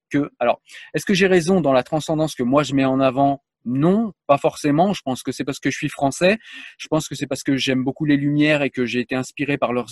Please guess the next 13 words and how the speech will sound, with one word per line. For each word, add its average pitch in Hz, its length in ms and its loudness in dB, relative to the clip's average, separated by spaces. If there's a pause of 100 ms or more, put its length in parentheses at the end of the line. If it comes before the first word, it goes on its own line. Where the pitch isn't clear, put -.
idées, 165 240 -2
j'imagine, 151 460 -2
et 147 60 -4
par 113 160 -2
leurs 120 340 -4
idéaux. 170 460 2
J'y 135 220 -2
ai 131 40 4
adhéré, 143 560 2 (460)
euh, 113 180 0
de 117 120 -4
manière... 131 540 0
Euh, 104 240 -2